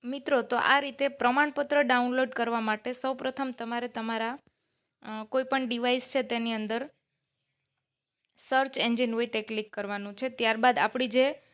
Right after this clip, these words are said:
જ્ઞાન સાધના મેરિટ સ્કોલરશીપની જે મેઇન વેબસાઇટ છે તે સર્ચ કરવાની છે, જી એસ એસ વાય જી યુ જે. તેના પર સર્ચ કરતાં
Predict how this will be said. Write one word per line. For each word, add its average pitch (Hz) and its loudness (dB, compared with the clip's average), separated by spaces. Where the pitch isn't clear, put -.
જ્ઞાન 233 -4
સાધના 262 -2
મેરિટ 240 -6
સ્કોલરશીપની 233 -8
જે 226 -2
મેઇન 240 0
વેબસાઇટ 233 0
છે 233 -6
તે 254 0
સર્ચ 233 -4
કરવાની 208 -2
છે, 262 -2
જી 226 -4
એસ 233 -2
એસ 226 -6
વાય 220 0
જી 208 -6
યુ 214 -4
જે. 214 2
તેના 247 2
પર 269 0
સર્ચ 254 -2
કરતાં 262 0